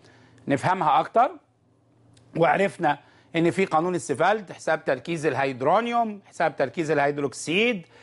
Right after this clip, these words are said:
حساب ال كي دبليو، ال بي اتش، ال بي او اتش، موال كبير قوي، ال كي اس بي حاصل الإذابة. تعالوا نتعرف مع بعض على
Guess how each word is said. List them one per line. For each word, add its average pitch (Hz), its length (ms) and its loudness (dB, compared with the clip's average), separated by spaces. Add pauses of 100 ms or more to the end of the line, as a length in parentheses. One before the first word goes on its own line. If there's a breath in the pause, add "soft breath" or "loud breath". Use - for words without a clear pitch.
(140 loud breath)
حساب 180 420 0
ال 147 140 -6
كي 170 160 0
دبليو، 233 520 0
ال 151 160 -8
بي 165 320 -8
اتش، 214 340 -2
ال 147 60 -4
بي 185 180 -4
او 147 200 -2
اتش، 208 360 -2 (380 soft breath)
موال 151 280 4
كبير 175 320 -8
قوي، 151 280 2
ال 123 80 -12
كي 196 220 0
اس - 200 -2
بي 165 160 0
حاصل 175 280 0
الإذابة. 131 500 -2 (720 loud breath)
تعالوا 214 360 2 (280)
نتعرف 156 460 2
مع 135 160 -2
بعض 202 420 2 (220)
على 165 360 2